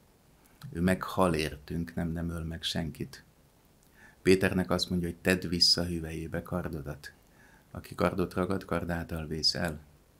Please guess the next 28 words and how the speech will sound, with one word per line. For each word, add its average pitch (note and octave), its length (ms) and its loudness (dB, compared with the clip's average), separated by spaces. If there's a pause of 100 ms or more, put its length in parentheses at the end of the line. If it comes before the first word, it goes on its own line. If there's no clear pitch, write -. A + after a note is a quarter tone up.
(920)
Azt - 220 0
mondja, F2+ 200 4
hogy F2 100 0
aki F2 140 -4
megüti F#2 440 2
a E2+ 60 2
jobb F2 260 0
arcodat, D2+ 480 -4
tartsd F#2 340 -6
a E2 100 -4
másikat E2 640 -6
is. - 300 -8
Ne G2 120 -2
szállj F#2+ 260 2
szembe F2 340 -2
a E2+ 60 -6
gonoszszal. D#2 600 -4 (2000)
Tehát - 320 -4
lassan A#2+ 640 6
tisztul G2+ 440 2
a, E2 220 -2 (360)
a E2+ 100 -8
Biblia. D#2+ 520 -4 (580)
És - 140 -4
fontos C#3 340 4
ezt G#2 180 2
Jézusból F#2 580 4
nézni. D#2+ 440 -4